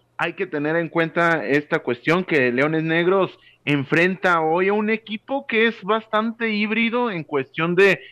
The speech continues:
de resultados, y me explico. Solamente no ha marcado gol en un solo partido, y fue la derrota uno por cero contra Mineros, pero solamente ha sido capaz de ganar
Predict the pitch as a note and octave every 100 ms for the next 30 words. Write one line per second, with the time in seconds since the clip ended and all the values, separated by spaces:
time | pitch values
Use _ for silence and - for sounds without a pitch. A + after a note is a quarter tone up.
0 | _ - C#3+ C#3 C#3+ C#3 B2+ C#3 D3 C#3+
1 | - - C#3 C#3+ C3+ - D3+ E3 - A#2+
2 | - _ _ _ - G#3 A3+ B3 A#3 A#3+
3 | B3 A#3 A3 A3+ A3+ G#3+ G3+ G#3 G#3+ G#3
4 | D3+ F#3+ B3 E4 _ _ C3 D3 E3 D#3+
5 | F#3 F3+ F3+ D3 B2+ D3 C#3+ A2+ - _
6 | - B2 - D3 D3 C#3+ - - C3+ C3+
7 | C3 C#3+ D3 D#3 D#3 - F3 F3 E3+ C3+
8 | B2 D3+ D3 D3+ D3+ C3+ A#2+ B2 A#2 A2+
9 | G#2+ _ - _ B2 D3 C#3+ C#3 A#2+ -
10 | _ _ _ D#3 D3 C#3+ C#3+ F#3 F#3+ F#3
11 | E3+ F3+ F3+ E3 E3+ D#3+ D#3+ B2+ - C#3+
12 | C#3+ C#3 A#2+ A2+ B2+ D#3